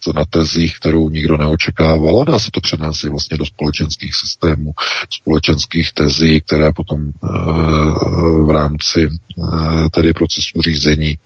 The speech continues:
trvají nějakou periodu a buď je to tedy solární rok, eh, nebo je to, eh, <clears throat> rok, eh, který, eh, je nějak jinak prostě definovaný. Eh, já jsem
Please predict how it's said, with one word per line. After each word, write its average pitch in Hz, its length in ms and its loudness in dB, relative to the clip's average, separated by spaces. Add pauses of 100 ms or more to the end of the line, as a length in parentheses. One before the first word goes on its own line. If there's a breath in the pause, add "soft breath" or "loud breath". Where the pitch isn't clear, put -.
(440 loud breath)
trvají 78 460 2
nějakou 78 400 0 (100)
periodu 78 640 4
a 73 100 0
buď 80 140 -2
je 78 60 2
to - 120 -4
tedy 78 240 -2
solární 78 800 0
rok, 78 360 2
eh, 73 880 -2
nebo 76 240 0
je 76 100 2
to, 73 240 2 (1000)
eh, 80 260 0 (340)
<clears throat> 76 300 0
rok, 76 280 0
eh, 82 260 2
který, 78 500 0
eh, 80 40 2 (920)
je 82 180 2
nějak 76 360 2
jinak 78 380 2
prostě - 320 -2
definovaný. 78 720 0 (680 loud breath)
Eh, 82 640 2 (640)
já 101 160 2
jsem 98 420 -4